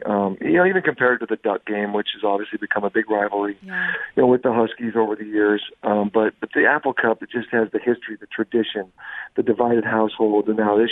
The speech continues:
Speaker 1: year, the title on the line, which makes it so cool.
Speaker 2: Absolutely. Well, we love talking football with you, and we could do that forever, but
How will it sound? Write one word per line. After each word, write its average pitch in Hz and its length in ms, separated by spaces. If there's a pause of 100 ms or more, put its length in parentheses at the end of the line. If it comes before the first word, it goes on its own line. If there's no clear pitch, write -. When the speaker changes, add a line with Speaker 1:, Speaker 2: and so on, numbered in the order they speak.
Speaker 1:
year, 101 160
the 95 180
title 107 260
on 101 120
the 98 60
line, 101 340
which 95 180
makes 101 180
it - 80 (120)
so 117 160
cool. - 360 (220)
Speaker 2:
Absolutely. 220 1040 (320)
Well, 254 220
we 247 140
love 294 180
talking 320 320
football 208 380
with 180 180
you, 185 120
and 190 40
we 190 80
could 180 100
do 190 100
that 185 180
forever, 190 420
but 175 300